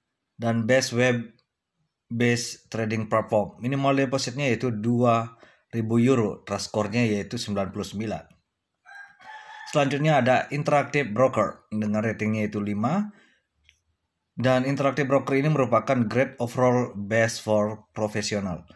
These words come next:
Dengan minimal depositnya adalah nol. Trust score-nya sembilan puluh sembilan. Selanjutnya ada C M C Market dengan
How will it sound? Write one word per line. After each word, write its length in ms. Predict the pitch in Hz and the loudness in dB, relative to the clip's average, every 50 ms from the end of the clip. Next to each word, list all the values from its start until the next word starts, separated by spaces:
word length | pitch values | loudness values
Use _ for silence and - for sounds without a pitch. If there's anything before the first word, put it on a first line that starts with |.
| _ _ _ _ _ _ | _ _ _ _ _ _
Dengan 240 | _ - 101 107 104 | _ -4 0 2 2
minimal 480 | 101 104 107 107 104 107 107 107 107 107 | 2 2 2 2 4 4 2 2 2 0
depositnya 560 | 107 110 104 - - 85 107 131 139 120 104 | -2 -4 -4 -6 -6 -4 -2 0 0 0 0
adalah 160 | 101 113 110 | 0 0 2
nol. 400 | 110 117 117 107 95 - - - _ _ _ _ _ _ _ _ _ - _ _ _ | 2 4 2 2 2 0 -6 -10 _ _ _ _ _ _ _ _ _ -20 _ _ _
Trust 400 | _ - 123 131 127 123 - - | _ -2 0 2 2 0 -2 -2
score-nya 320 | - 127 120 120 120 131 | 0 0 0 2 0 -2
sembilan 320 | 127 107 98 101 98 90 92 | -2 -4 -4 -4 -4 -4 -6
puluh 80 | 87 | -8
sembilan. 380 | - 80 87 110 120 113 87 - - - _ _ _ _ _ _ _ _ _ _ _ _ _ _ _ _ _ _ _ | -10 -8 -6 -4 -4 -4 -4 -6 -10 -16 _ _ _ _ _ _ _ _ _ _ _ _ _ _ _ _ _ _ _
Selanjutnya 560 | - - 139 135 135 135 135 147 156 147 131 | -4 -2 0 0 0 -2 -2 0 0 2 2
ada 320 | 113 117 110 107 101 76 - | 2 2 2 2 0 -2 -4
C 240 | - - - 156 156 | -6 -2 -2 -2 -2
M 160 | - 147 139 | -2 -2 -4
C 240 | 135 - 151 147 139 | -4 -2 -2 -2 0
Market 480 | 135 139 143 139 - - 107 85 87 | 0 2 0 0 0 -4 -6 -6 -6
dengan 400 | 107 107 107 107 107 110 107 107 | -6 -4 -4 -2 -2 -2 -2 -4